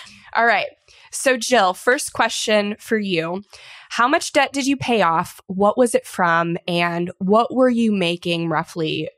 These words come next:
Speaker 2: while you paid off? 'Cause it, it did take you quite some time. And I know your,
Speaker 1: Mm-hmm.
Speaker 2: your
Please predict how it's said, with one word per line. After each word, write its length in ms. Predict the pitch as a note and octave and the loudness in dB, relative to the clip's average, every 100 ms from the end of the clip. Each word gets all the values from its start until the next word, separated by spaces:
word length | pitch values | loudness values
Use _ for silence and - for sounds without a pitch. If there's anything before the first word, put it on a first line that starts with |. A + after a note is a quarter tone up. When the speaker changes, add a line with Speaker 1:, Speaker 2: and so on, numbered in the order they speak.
| _ | _
Speaker 2:
while 420 | F3+ E3+ F3+ D#3+ D#3 | -8 -2 2 2 2
you 140 | D3 | -4
paid 200 | D#3+ - | -8 -4
off? 220 | - - | -4 -4
'Cause 160 | - F#3+ | -6 -4
it, 160 | F3+ - | -6 -6
it 100 | F3+ | -6
did 160 | G3 F#3 | -4 -6
take 240 | G3 F#3 | -8 -8
you 80 | F3+ | -8
quite 260 | - D3 | -4 -6
some 200 | - D#3 | -4 -8
time. 240 | D3+ C#3 C#3 | -6 -6 -6
And 100 | E3 | -6
I 40 | |
know 100 | D#3+ | -4
your, 260 | D3+ D3 - | -4 -4 -2
Speaker 1:
Mm-hmm. 280 | F3+ F3+ D#3+ | 0 0 -2
Speaker 2:
your 260 | E3 D3+ | -2 -2